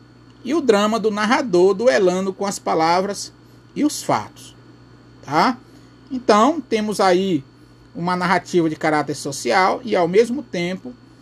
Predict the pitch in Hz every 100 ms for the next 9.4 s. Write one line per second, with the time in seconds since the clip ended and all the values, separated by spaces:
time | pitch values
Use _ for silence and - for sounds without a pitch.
0 | - 165 170 - 175 160 - - 254 302
1 | 294 285 - 220 214 202 202 - - 185
2 | 190 208 208 240 262 262 - 185 175 196
3 | - - - - - - 208 240 247 165
4 | 170 165 175 180 - 214 220 127 107 -
5 | - - - - - - - - 214 330
6 | 349 - - - - - 185 202 196 185
7 | 190 175 180 202 170 151 170 202 208 139
8 | - - - - - - 170 156 226 226
9 | 196 233 262